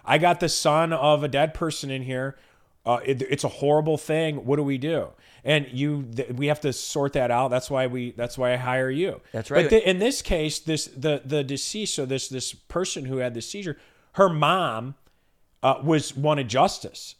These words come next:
Speaker 1: and said, "This is
Speaker 2: Yeah.
Speaker 1: horrible. She should," I told the prison that she had seizure disorder. She had this medicine. She'd been struggling with seizures for, you know, a decade. And the mom became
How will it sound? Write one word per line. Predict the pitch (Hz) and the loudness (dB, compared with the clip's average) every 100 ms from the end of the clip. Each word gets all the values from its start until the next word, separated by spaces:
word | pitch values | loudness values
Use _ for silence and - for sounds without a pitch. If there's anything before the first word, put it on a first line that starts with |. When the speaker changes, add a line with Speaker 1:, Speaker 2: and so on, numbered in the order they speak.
| - | -4
Speaker 1:
and | 135 131 | -4 -2
said, | 139 | -2
"This | 139 135 | -2 -4
is | 131 | -4
Speaker 2:
Yeah. | - | 2
Speaker 1:
horrible. | 156 147 | 2 2
She | 131 - | -2 -2
should," | 170 180 - | -2 -4 0
I | 131 | 0
told | 139 - 175 190 | 0 2 2 2
the | 175 | 0
prison | - 165 151 143 | -2 -2 0 -4
that | 139 | -4
she | - 139 | -6 -4
had | 135 139 131 131 - _ | 0 2 2 0 -6 _
seizure | - - 143 139 | -10 -4 -2 -2
disorder. | 123 - 117 110 104 _ _ _ - | -4 -2 -2 -2 -4 _ _ _ -10
She | - 151 | -6 0
had | - 160 160 180 | 2 6 6 6
this | 175 170 | 2 -2
medicine. | 165 151 143 - 139 131 | 0 0 0 -4 -6 -6
She'd | - 117 | -6 -4
been | 120 | -4
struggling | - 147 143 165 | -2 0 0 0
with | 156 | -4
seizures | 147 147 135 143 | -4 -4 -4 -4
for, | - 120 117 | -4 -4 -4
you | 135 | -6
know, | 117 90 - | -8 -10 -2
a | 120 | -2
decade. | 101 143 143 110 95 - _ _ _ _ _ - | 2 0 0 -4 -6 -12 _ _ _ _ _ -2
And | 139 | 0
the | 156 | 2
mom | 139 139 160 175 170 | 2 4 4 4 0
became | 156 156 - 131 127 127 127 | -4 -2 0 0 -2 -4 -8